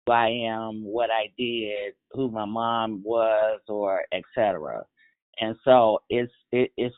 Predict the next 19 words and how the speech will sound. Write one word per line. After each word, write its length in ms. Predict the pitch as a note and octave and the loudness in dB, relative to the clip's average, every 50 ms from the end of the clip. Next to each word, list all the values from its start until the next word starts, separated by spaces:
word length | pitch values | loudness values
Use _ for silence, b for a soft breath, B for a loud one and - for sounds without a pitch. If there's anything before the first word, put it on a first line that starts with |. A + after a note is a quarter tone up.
| _ _ | _ _
it's 180 | - A#2+ B2 - - | -2 -2 -2 0 -4
a 120 | G2+ G#2 | -6 -4
void. 340 | G2 G#2 B2 D#3 F3 D3+ - - - - _ _ _ _ _ _ _ _ _ _ _ _ _ _ _ _ | 0 6 8 8 8 8 6 2 -8 -20 _ _ _ _ _ _ _ _ _ _ _ _ _ _ _ _
And 180 | - B2 B2 A#2+ - | 0 0 0 0 4
so 60 | - | 8
I 200 | C3+ C3 B2+ B2+ A2+ - | 10 10 10 8 6 4
constantly 520 | - C#3+ D3 D3+ _ - C3 C#3+ C#3 C3 | 0 0 0 0 _ -6 -4 -4 -4 -4
do 180 | A#2 B2 C#3 B2+ | -4 -4 -4 -2
work 240 | A2+ C3 C#3+ D3+ _ | 2 2 2 2 _
on 140 | D3 C3+ B2+ | -4 -4 -4
myself 480 | A#2+ A2+ A2+ A2+ _ - G#2 A#2 A#2 G#2+ _ - | -4 -6 -8 -8 _ -4 -4 -4 -4 -6 _ -10
to, 420 | - C3 A#2 A2 A2+ A2 G#2 G2+ - _ b b b b b b _ _ _ _ _ _ _ _ _ | -8 -6 -4 -4 -4 -6 -6 -8 -12 _ b b b b b b _ _ _ _ _ _ _ _ _
um, 640 | A#2+ B2 A#2+ A2+ G#2+ G2+ F#2+ F2+ F2 D#2 B1+ C#2+ - - _ _ _ _ _ _ _ _ _ _ _ _ - - | -6 -4 -4 -4 -4 -4 -4 -6 -8 -10 -12 -12 -14 -16 _ _ _ _ _ _ _ _ _ _ _ _ -8 2
have 240 | - C#3+ C#3 C3 - | 6 6 6 6 4
forgiveness 560 | - - A#2+ C#3+ D3+ C#3 C#3 C3+ C3+ C3 B2+ B2+ - - _ _ _ _ | -2 -4 0 2 2 2 2 0 0 0 0 -2 -6 -18 _ _ _ _
from 160 | C#3 B2+ B2 | -4 -4 -2
my 140 | A#2+ A#2 A#2 - | -4 -6 -6 0
past 300 | - C3 B2 B2 B2 _ | 2 2 2 2 0 _
mistakes 720 | - G#2+ A2+ _ _ C3+ C3+ C3 B2+ B2 A#2 G#2+ F#2+ | -14 -16 -16 _ _ 0 0 2 2 0 -2 -4 -8